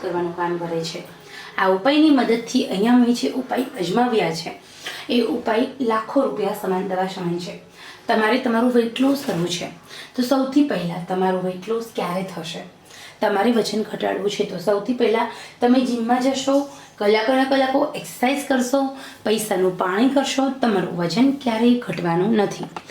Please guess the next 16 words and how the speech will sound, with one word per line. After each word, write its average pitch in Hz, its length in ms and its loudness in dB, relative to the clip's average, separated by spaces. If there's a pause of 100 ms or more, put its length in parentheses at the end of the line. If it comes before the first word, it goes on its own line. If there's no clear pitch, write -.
(320)
તમે 190 220 2
ભૂખ્યા 180 460 -2
રહો 185 260 2
છો, 175 320 0
તમે 180 240 2
ડાયટ 185 560 -2
પ્લાન 170 280 2
કરાવવાના 170 520 0
છો, 160 360 -4 (420)
તમે 175 180 2
મોટા 185 300 2
મોટા 262 460 2
ડૉક્ટરો 247 440 0
પાસે 208 300 -2
તમે 185 220 -2
તમારા 175 300 -2